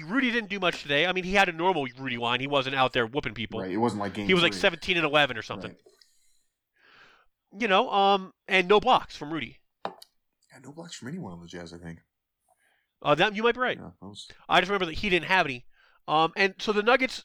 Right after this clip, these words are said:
Speaker 1: were not scared of him, and, uh, that's how they need to play, obviously. Um, but the, <sighs> it's just very frustrating. The Nuggets are gonna have to go out there, basically repeat this performance, and get a couple stops. But the question is, where do you get the stops from?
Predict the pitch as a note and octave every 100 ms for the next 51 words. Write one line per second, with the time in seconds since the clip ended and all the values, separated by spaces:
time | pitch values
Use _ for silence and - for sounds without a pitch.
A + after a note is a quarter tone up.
0 | - E3+ G3 G3 - A3+ B3+ F#3+ - A#2
1 | C3+ D#3 D#3+ D3+ D3 - D3 C#3+ C#3+ C#3+
2 | - G#3+ F3 B2+ A#2 A2+ A2+ C3+ _ _
3 | _ _ _ _ _ _ _ _ _ _
4 | - D3 D3+ D#3 D#3+ D#3 _ _ _ _
5 | _ - D#3+ F#3+ G3 G3+ G3+ G3 - _
6 | _ - - - - - C#3+ - _ _
7 | - F#3+ - - B3 - D3 E3+ F3+ E3
8 | F3 E3 C#3 B2+ B2 C3+ D#3+ F#3 F3 E3
9 | D#3+ D3+ E3 F3 E3+ D#3+ D3+ C#3 D#3+ D#3+
10 | C3+ F#3 F3 D3+ - F3+ G#3+ - - -
11 | _ _ _ - D3+ D#3 F3 E3 - -
12 | E3 - - _ _ _ - - E3+ A3+
13 | G#3+ G3+ F#3 B2 B2 E3 F3 D#3+ G#3+ G#3+
14 | - -